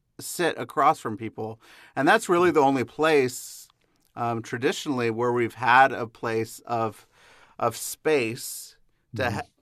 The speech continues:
Speaker 1: have an interaction in such a way of, "I'm hearing you, you're hearing me," over a meal.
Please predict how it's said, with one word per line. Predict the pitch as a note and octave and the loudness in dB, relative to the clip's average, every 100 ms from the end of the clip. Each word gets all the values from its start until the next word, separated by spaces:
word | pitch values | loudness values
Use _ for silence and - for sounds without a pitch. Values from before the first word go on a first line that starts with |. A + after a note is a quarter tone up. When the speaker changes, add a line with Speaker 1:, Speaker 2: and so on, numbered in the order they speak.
| _ _ | _ _
Speaker 1:
have | B2+ C3+ D3 C#3 | 2 4 4 2
an | B2+ A2+ - | -2 -2 -4
interaction | C#3 C#3 A#2 B2+ B2+ - A2+ G#2 | -4 2 4 4 4 -4 -4 -4
in | G#2 A2 | -6 -8
such | A2 A#2+ - | -6 -6 -4
a | |
way | A#2+ A2 G#2+ - | -2 -2 -4 -6
of, | A2+ G#2+ G2+ _ _ _ _ | -6 -6 -10 _ _ _ _
"I'm | - A#2+ C3+ | 0 0 2
hearing | C#3 C#3+ C#3 A#2+ | 0 0 0 -2
you, | A2 A2 | -2 -2
you're | G#2+ A2 A#2+ | -4 -4 -6
hearing | A#2+ B2+ A#2+ A2 | -4 -4 -4 -4
me," | G#2 G#2 | -4 -6
over | - A2 G#2+ A2 G#2+ | -4 -4 -2 -2 -2
a | |
meal. | G#2+ G#2 G2+ F#2+ G2+ | -4 -6 -6 -8 -12